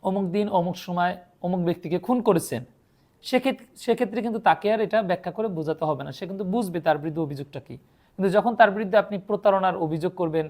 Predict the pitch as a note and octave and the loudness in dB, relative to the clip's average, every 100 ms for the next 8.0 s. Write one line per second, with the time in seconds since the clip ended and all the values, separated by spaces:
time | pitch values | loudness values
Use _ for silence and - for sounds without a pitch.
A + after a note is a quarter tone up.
0 | - _ - E3+ F3 F#3 G#3 F#3+ E3+ F3 | -8 _ 2 6 6 4 4 4 4 2
1 | F3+ E3+ E3 E3+ - E3 D#3+ F3 F#3 E3 | 4 4 4 2 0 -2 -2 -4 -4 -4
2 | D3+ D3 - _ - G3 G#3 F3+ F#3 A#3+ | -4 -6 -10 _ -6 -4 -2 -2 0 0
3 | G3 A3 G3+ F#3+ F3 D#3+ - F#3+ - - | 0 2 2 4 0 -4 -4 -4 -4 -4
4 | B3 B3 A#3 F#3+ - G3+ F#3 D#3+ E3+ - | -2 0 0 0 0 -4 -4 -6 -8 -10
5 | - E3+ D#3 E3 G3+ - G3 D#3+ D3 D#3 | -8 -6 -4 -4 -6 -4 -2 -2 -2 -8
6 | D3+ F#3 - G3+ F3 D3 C3+ B2 B2+ - | -12 -14 -12 -8 -4 -4 -6 -8 -10 -10
7 | - _ _ _ _ - A#3 A3+ - | -20 _ _ _ _ -2 0 0 -2